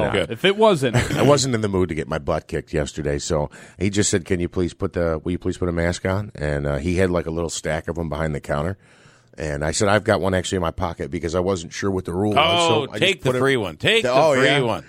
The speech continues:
Speaker 2: I gotta bilk the, uh,
Speaker 3: <laughs>
Speaker 2: city of Utica for
Speaker 3: That's
Speaker 2: their
Speaker 3: right.
Speaker 2: free masks.
Speaker 3: Today is National Fudge Day. Um, can't eat fudge with a mask on.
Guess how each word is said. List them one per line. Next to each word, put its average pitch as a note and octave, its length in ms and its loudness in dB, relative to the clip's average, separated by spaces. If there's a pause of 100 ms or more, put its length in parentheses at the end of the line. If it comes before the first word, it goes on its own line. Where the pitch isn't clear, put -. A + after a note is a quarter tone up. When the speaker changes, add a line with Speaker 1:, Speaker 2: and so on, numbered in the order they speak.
(220)
Speaker 2:
I A2+ 120 -4
gotta A2 200 2
bilk A2+ 420 2
the, G#2+ 280 6
uh, G2 340 4
Speaker 3:
<laughs> - 40 -20
Speaker 2:
city A#2+ 220 0
of G2 80 -6
Utica G#2+ 320 0
for F#2 100 2
Speaker 3:
That's G#2 120 6
Speaker 2:
their G2 100 6
Speaker 3:
right. C3+ 200 4
Speaker 2:
free G#2+ 140 4
masks. F#2+ 560 -2 (240)
Speaker 3:
Today E3 300 4
is C3 140 -2
National C3+ 380 0
Fudge B2+ 400 -2
Day. F3+ 300 0 (460)
Um, D#2+ 840 -2
can't A#2+ 240 0
eat B2+ 160 -4
fudge B2+ 260 -2
with B2 100 -2
a A#2+ 40 -2
mask C#3+ 300 -4
on. G2 180 -4